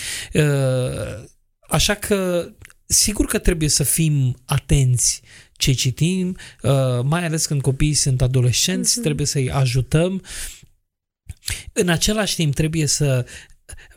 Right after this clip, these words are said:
Speaker 1: copiii trebuie ghidați, trebuie ajutați. Uh, este așa de fin drumul ăsta între a deveni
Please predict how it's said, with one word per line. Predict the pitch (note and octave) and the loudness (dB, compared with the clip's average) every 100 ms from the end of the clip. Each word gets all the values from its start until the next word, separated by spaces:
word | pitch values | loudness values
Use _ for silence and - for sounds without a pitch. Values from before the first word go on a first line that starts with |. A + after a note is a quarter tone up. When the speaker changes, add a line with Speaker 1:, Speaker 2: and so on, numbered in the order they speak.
| - _ _ | -20 _ _
Speaker 1:
copiii | - E3 - A3+ | 0 4 4 4
trebuie | G3+ F#3+ | 2 2
ghidați, | D#3 C#3+ C#3 D#3+ D3+ | 0 2 2 2 2
trebuie | E3+ D#3+ E3+ | 0 2 2
ajutați. | D#3+ C#3+ C#3 - E3 - - - - - - | 2 0 0 0 0 0 -4 -6 -18 -16 -2
Uh, | D#3 C#3+ C3+ B2+ | 2 2 0 -4
este | - D3+ D3 D#3 | 0 2 4 2
așa | C3+ - | 0 0
de | G3 F3+ | 0 0
fin | - - - G#3 G3+ D#3 C#3 - - - - | 0 -4 -2 0 2 2 0 -4 -16 -20 -10
drumul | - C3+ E3 F#3+ E3+ E3+ | 0 4 4 4 0 0
ăsta | E3 D#3+ | 0 0
între | C#3+ C#3+ D3 | 0 0 0
a | C3+ | 0
deveni | C#3 C#3 D3 F3+ | 0 0 0 0